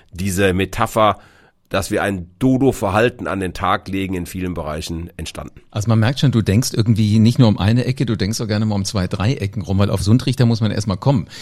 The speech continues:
Speaker 2: dass man irgend so einen Dinosaurier hernimmt und den dann als Held im Buch nimmt. Und vor allen Dingen, du erwähnst ihn ja gerade so in der Anfangsphase immer wieder. Also ich hatte schon alleine sehr viel Spaß dabei und hab ein paar Mal, äh, gegrinst.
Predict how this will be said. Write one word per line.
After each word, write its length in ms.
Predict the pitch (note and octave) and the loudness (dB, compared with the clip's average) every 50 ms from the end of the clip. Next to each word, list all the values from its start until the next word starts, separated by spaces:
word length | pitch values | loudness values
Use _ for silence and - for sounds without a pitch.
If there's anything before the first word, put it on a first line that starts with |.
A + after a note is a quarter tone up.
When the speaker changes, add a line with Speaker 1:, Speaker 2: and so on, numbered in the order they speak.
| - - - - | -16 -16 -10 -6
Speaker 2:
dass 160 | - G#2+ - | -4 -2 0
man 160 | A2 G2 F#2 | 2 2 2
irgend 220 | - G#2+ G#2 A2+ G2+ | 0 0 0 2 2
so 60 | G#2 | 4
einen 60 | G2 | 4
Dinosaurier 580 | G2+ F#2+ G#2+ G2+ E2+ F#2+ G2 B2 D3 C3 G2+ F2 | 4 4 4 4 4 4 4 4 4 2 2 2
hernimmt 420 | F2 G2 F#2+ F#2+ G2 G#2+ G#2+ G#2+ | 4 4 4 4 4 4 4 2
und 160 | G#2 A2 G2 - | 2 0 0 2
den 160 | G2 G#2 A#2 | 4 4 4
dann 140 | A#2 G#2+ G2+ | 4 4 2
als 240 | F2 F#2 F#2 - | 0 -2 -2 0
Held 240 | G2+ G#2 A2 C3 C3+ | 0 0 0 0 0
im 160 | C3 G#2 G2+ | 0 0 0
Buch 200 | - A#2+ C3+ - | 0 0 -2 2
nimmt. 180 | A2+ G2+ G2 A#2 | 2 2 4 4
Und 60 | B2+ | 2
vor 120 | - - C3+ | 2 4 4
allen 80 | C#3 | 4
Dingen, 80 | C3+ A#2+ | 4 4
du 80 | C3 | 2
erwähnst 340 | A2+ G#2+ G#2+ C3+ D#3+ - - | 0 0 0 0 0 0 0
ihn 60 | A#2+ | 0
ja 100 | F#2+ E2+ | 0 0
gerade 240 | E2+ - F#2 A#2 B2 | 0 0 0 0 2
so 80 | A2 A2 | 2 2
in 60 | G2 | 2
der 100 | G2 - | 2 2
Anfangsphase 540 | - A#2 - G2 F#2+ - - F2+ F#2 F#2 G2+ | -2 -2 -2 -2 -6 -4 -4 -4 -4 -2 0
immer 200 | G#2+ G2+ G2 - | 2 2 2 2
wieder. 240 | G#2 G#2+ B2 C#3 - | 2 2 2 2 0
Also 140 | G#2+ A2+ | 0 -4
ich 80 | A2+ - | -4 -4
hatte 180 | A#2 - B2 A2 | -4 -4 -4 -4
schon 240 | - B2 A2 G2+ - - - - - F3 | -2 -2 -2 -2 -4 -8 -16 -12 -10 -8
alleine 300 | - - A2+ A2+ A#2 A2+ | -4 0 2 2 2 2
sehr 160 | F#2+ A#2 C3+ C3+ | 2 0 0 0
viel 100 | D3 C3 | 0 -2
Spaß 320 | - - A2 A2 B2+ - | -2 0 0 0 0 0
dabei 220 | - A2+ A2 G#2 | 0 0 0 2
und 100 | G2+ G2 | 2 2
hab 140 | F#2+ F#2+ - | 0 0 -2
ein 80 | G#2 F#2+ | -4 -4
paar 160 | G2 F#2+ F#2+ | -2 -2 0
Mal, 320 | F#2+ F#2 F#2 F2+ F#2 F#2+ - | 0 0 0 0 -2 -2 -4
äh, 80 | G#2 | -4
gegrinst. 640 | F#2 - G#2+ E2+ - - G#2+ F2 D2 B2 - - - | -6 -4 -6 -8 -6 -4 -4 -2 -2 -4 -8 -10 -10